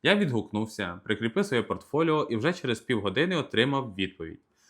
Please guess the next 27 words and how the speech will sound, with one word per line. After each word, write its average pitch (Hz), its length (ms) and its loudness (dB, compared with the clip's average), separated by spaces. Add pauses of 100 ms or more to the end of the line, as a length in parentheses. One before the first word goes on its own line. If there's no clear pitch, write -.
(160)
Ми 170 140 2
швидко 185 380 0
узгодили 110 480 2
деталі 143 460 2
і 107 40 4
оплату 120 400 2
п'ятдесят 101 540 -2
на 120 60 -6
п'ятдесят. 104 540 -4
Замовлення 190 520 2
просте: 185 520 0
створити 165 420 0
сучасну 143 460 0
їдальню 147 480 2
з 120 60 -2
декоративними 104 720 0
панелями, 120 640 0
каміном 113 680 -2
і 98 60 -8
акцентною 120 640 -2
стіною. 104 520 -2 (420)
Без 185 220 2
креслень, 90 560 0
лише 120 280 -4
фотореференси 156 880 0
та 101 180 -2
опис. - 560 -6